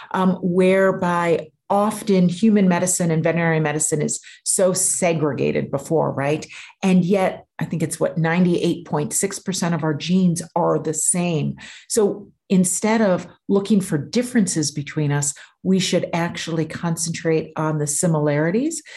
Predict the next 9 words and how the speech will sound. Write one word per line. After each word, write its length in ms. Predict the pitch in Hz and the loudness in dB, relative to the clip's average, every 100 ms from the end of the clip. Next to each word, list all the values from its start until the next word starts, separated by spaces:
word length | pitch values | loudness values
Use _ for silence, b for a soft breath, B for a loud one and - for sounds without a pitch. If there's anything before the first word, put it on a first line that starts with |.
| B | B
because 240 | 196 190 - | -2 -2 0
we 100 | 185 | 0
can 180 | 185 156 | 0 -4
further 440 | - 190 190 175 | 0 2 2 2
medicine 460 | 160 156 160 - 160 | 2 0 -2 -2 0
along 420 | 151 147 147 143 | 0 0 0 -2
for 220 | - 147 | -4 -4
both 400 | 135 139 139 - | -2 -2 -4 -4
groups. 500 | 202 220 240 - - | 0 0 0 -4 -6